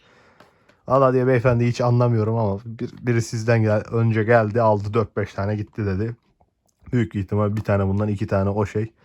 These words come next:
Geri kalanını da ne, ne aldıysa artık bilmiyorum. Ama bize bunu bırakmış. Allah razı olsun. Gene insaflı davranmış. Arkasına, arkasından gelecek olan kişiye bir tane bunu bırakmış.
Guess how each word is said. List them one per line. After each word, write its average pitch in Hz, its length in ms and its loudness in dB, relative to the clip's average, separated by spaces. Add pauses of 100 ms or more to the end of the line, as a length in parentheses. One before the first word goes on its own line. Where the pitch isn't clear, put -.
(720)
Geri 110 240 -2
kalanını 113 400 2
da 104 160 2
ne, 104 420 0
ne 117 80 4
aldıysa 110 520 0
artık - 300 -6 (460)
bilmiyorum. 107 520 0 (720)
Ama 117 400 0
bize 117 320 0
bunu 123 220 4
bırakmış. 117 500 0
Allah 131 260 2
razı 127 260 4
olsun. 120 260 -6
Gene 120 280 0
insaflı 120 480 0
davranmış. 107 560 0
Arkasına, 110 600 -2 (300)
arkasından 107 540 -4
gelecek 107 320 0
olan 104 180 -2
kişiye 113 340 -4
bir 110 80 -2
tane 110 260 0
bunu 117 180 0
bırakmış. 104 500 0